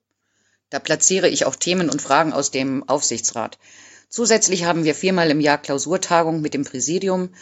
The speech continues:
davon einmal im Sommer ein ausführli-, aus-, ausführlicheres Treffen,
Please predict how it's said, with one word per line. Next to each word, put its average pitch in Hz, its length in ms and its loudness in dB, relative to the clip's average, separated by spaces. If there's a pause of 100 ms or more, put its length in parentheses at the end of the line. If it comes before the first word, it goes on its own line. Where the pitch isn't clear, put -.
(140)
davon 147 300 -2
einmal 165 300 2
im 131 140 -2
Sommer 180 260 4
ein 139 140 2
ausführli-, 151 540 -2
aus-, 131 320 -8
ausführlicheres 185 880 0
Treffen, 180 380 -2